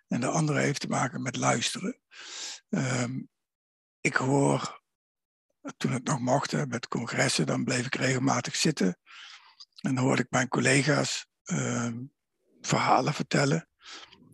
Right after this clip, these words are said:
En daar kwam dan regelmatig, eh, terug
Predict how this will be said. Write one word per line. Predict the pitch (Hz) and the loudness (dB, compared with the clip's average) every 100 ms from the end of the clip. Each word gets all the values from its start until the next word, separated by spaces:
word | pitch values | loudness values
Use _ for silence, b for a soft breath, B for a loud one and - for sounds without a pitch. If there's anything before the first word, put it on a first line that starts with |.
| - | -10
En | - 135 | -2 2
daar | 131 | 4
kwam | - 139 | 6 6
dan | 131 127 | 6 6
regelmatig, | 123 143 143 139 139 135 123 - - _ _ | 6 4 4 4 4 2 -2 -6 -20 _ _
eh, | 160 131 | -6 -4
terug | 117 - 143 143 - - | -4 0 4 4 2 -4